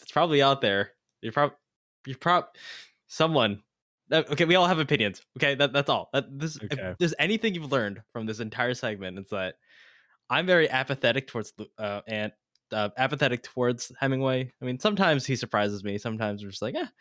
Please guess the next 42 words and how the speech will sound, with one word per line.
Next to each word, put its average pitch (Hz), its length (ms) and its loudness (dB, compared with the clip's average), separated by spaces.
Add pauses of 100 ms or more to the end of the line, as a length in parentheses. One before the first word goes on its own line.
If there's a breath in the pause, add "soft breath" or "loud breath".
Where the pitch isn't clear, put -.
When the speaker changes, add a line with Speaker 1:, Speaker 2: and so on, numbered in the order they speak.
(320 loud breath)
Speaker 1:
I 151 60 2
don't 240 100 2
think 240 140 4
I've 180 40 4
ever 143 360 6
read 120 260 2
anything 113 420 -2
that's 95 120 -16
explicitly, - 580 -10
like, 85 160 -6 (140)
bad 92 360 -4 (500)
from 127 200 -2
him. 156 260 -2
Speaker 2:
Mm-hmm. - 1040 -12
Speaker 1:
Um, 101 360 0 (220)
m-, 127 180 -6
maybe 131 280 4
in 131 60 6
my 123 80 6
initial 123 300 2
reading 113 200 2
of 101 180 -2
Old 107 160 0
Man 104 120 2
and 101 80 -2
the 98 60 -10
Sea, 101 360 -2 (180)
but 113 120 0
then 110 240 2
once 107 180 0
I - 40 -14
had 107 100 0
my 104 120 2
expectations 104 540 -6
tempered, 170 440 2 (1120 loud breath)
it's 135 140 -2
not 196 160 4
bad. 127 360 4
I, 135 60 0
it's, 139 400 4 (140)
it's 147 180 0
good. 98 240 0